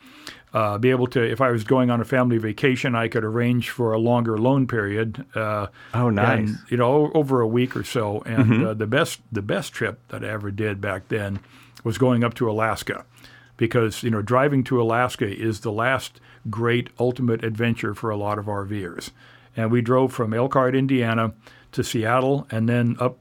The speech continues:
Speaker 1: the Alaska Highway to Anchorage and thereabouts. And, uh, uh, that was nineteen ninety-seven when Ford was introducing the Expedition model. It was the first time that they had a full-size S U V like that.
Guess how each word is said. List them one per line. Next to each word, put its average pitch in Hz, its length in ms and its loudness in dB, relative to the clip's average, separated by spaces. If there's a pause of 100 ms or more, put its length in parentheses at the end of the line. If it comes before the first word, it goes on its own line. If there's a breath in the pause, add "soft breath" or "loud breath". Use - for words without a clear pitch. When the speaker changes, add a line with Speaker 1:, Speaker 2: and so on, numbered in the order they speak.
Speaker 1:
the 117 140 -4
Alaska 113 460 -2
Highway 120 460 2
to 117 180 -2
Anchorage 117 500 0
and 110 380 -2
thereabouts. 117 720 0
And, 107 380 -4
uh, 107 200 -2 (500 loud breath)
uh, 104 440 -2
that 123 220 2
was 117 180 -4
nineteen 127 460 2
ninety-seven 113 840 -2 (100)
when 110 560 -4
Ford 135 320 2
was 117 180 -4
introducing 127 680 0
the 110 120 0
Expedition 120 720 -4
model. 95 440 -8 (260 soft breath)
It 123 40 -2
was 110 140 -2
the 110 80 -4
first 131 300 0
time 117 240 0
that 104 100 -6
they 117 120 0
had 117 200 2
a 107 80 -2
full-size 113 520 -2
S 113 200 -4
U 110 80 -6
V 117 220 -2
like 98 240 -6
that. - 240 -8